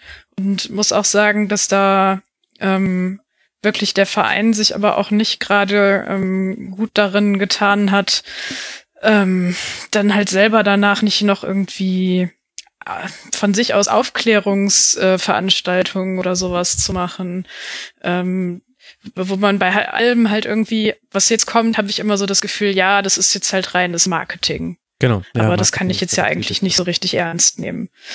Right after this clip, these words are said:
Speaker 1: So, also ich
Speaker 2: Mhm.
Speaker 1: bin halt irgendwie auch in einem, äh, queeren, ähm, F-, Fanclub bei den Regenbogenknappen. Und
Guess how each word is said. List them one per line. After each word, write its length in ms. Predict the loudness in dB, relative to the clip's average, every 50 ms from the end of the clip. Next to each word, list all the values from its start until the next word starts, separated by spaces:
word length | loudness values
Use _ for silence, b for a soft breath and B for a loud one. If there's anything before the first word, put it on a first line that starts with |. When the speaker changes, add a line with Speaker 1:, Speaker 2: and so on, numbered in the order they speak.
| B B
Speaker 1:
So, 380 | -8 -6 -6 -6 -8 -8 -8 -6 -4
also 180 | -2 -2 -2
ich 140 | -2 -2 0
Speaker 2:
Mhm. 40 | 2
Speaker 1:
bin 160 | 2 2 4
halt 200 | 4 2 2 2
irgendwie 260 | 2 2 2 2 4
auch 180 | 2 2 2 0
in 140 | 0 0 2
einem, 260 | 2 2 2 0 -2 B B B B B B B -4
äh, 440 | -2 0 2 2 2 2 2 0 0 -2 -4 -6
queeren, 720 | -4 -4 -2 2 2 4 4 4 4 2 4 4 4 4 2
ähm, 560 | 2 0 0 -2 -2 -2 -4 -4 -6 -6 -6
F-, 300 | -6 -6 -6 -6 -4 -4 -2 0
Fanclub 560 | 2 2 2 2 2 0 0 0 0 2 4
bei 100 | 2 2
den 140 | 2 2 0
Regenbogenknappen. 1000 | 2 2 2 2 2 2 2 2 0 0 0 0 0 0 0 0 0 0 0 0 -4 -12 _ _ _ _ _ _ _ _ _ -16 -10 -2
Und 320 | 0 2 4 4 2 0